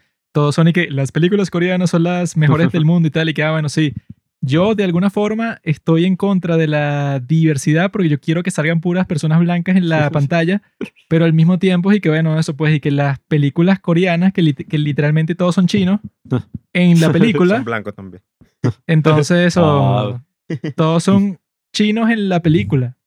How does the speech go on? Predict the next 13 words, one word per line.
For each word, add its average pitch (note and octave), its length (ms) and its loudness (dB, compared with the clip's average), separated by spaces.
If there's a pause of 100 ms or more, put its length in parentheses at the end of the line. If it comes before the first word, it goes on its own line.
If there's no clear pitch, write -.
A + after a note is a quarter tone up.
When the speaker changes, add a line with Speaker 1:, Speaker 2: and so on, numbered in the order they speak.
Speaker 1:
Entonces, C#3+ 440 0
bueno, F3 200 2
no D3+ 160 0
sé D#3+ 160 -2
qué E3+ 80 -4
más F3+ 260 0
representación E3+ 760 -2
quiere F3+ 320 -2 (400)
sobre F3 340 2
todo D#3+ 180 0
eso. E3+ 300 -2
Eso, - 160 -8
si D3+ 480 -2